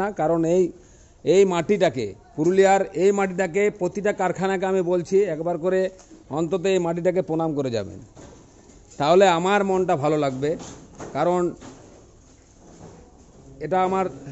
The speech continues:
মনটা শান্তি লাগবে যে হ্যাঁ, সম্পর্ক রেখেছে, সম্পর্ক চলছে।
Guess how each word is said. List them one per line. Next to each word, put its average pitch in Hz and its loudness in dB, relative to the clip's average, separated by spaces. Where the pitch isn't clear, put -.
মনটা 175 0
শান্তি 160 2
লাগবে 180 4
যে 151 0
হ্যাঁ, 170 -2
সম্পর্ক 151 -2
রেখেছে, 160 -2
সম্পর্ক 147 0
চলছে। 147 2